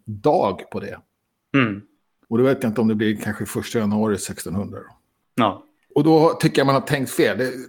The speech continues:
Speaker 1: om någon vill att det ska betyda det, så får man kanske hantera det efteråt då, känner jag. Men där sprang jag in i, i en av de här, äh, feta smällarna som jag brukar springa in i när det handlar om <laughs> sånt här. Så att det får fortsatt vara krångligt.
Speaker 2: Mm.
Speaker 1: Själv då?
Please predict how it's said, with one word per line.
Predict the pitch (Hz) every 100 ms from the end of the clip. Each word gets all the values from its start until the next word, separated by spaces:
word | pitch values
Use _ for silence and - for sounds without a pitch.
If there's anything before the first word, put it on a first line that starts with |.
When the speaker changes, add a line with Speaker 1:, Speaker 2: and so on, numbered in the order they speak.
| 139
Speaker 1:
om | 147 156
någon | 165 139
vill | 127 123
att | 120
det | 113
ska | - 113 110 98 -
betyda | - 110 151 123
det, | 104 92
så | -
får | - 110
man | 98 -
kanske | 104 110
hantera | 107 120
det | 101
efteråt | 98 110 - - - 117 104 -
då, | - _ _ _ _ _ _ _ -
känner | 117 82
jag. | - - _
Men | 160 202 196
där | 214 196
sprang | - 185
jag | 165
in | 151 143
i, | 135
i | 127 127 143
en | 135 123
av |
de | 120
här, | 117 117 107
äh, | 107 -
feta | 139 - 131
smällarna | - 147 151 202
som | -
jag | 135
brukar | 131
springa | 131 135 123
in | 143 123
i | 139
när | 147 120
det |
handlar | 120 135 120 113
om | 110 107 101
<laughs> | -
sånt | - 110
här. | 131 147 - _ _ _ _ _ _
Så | - 147
att | 147 -
det | 165 160
får | 160
fortsatt | 147 151 - 123 117
vara | -
krångligt. | 131 113 110 104 - - _ _ _ _ _ _
Speaker 2:
Mm. | 151 170 -
Speaker 1:
Själv | - 240 233
då? | 147 127 -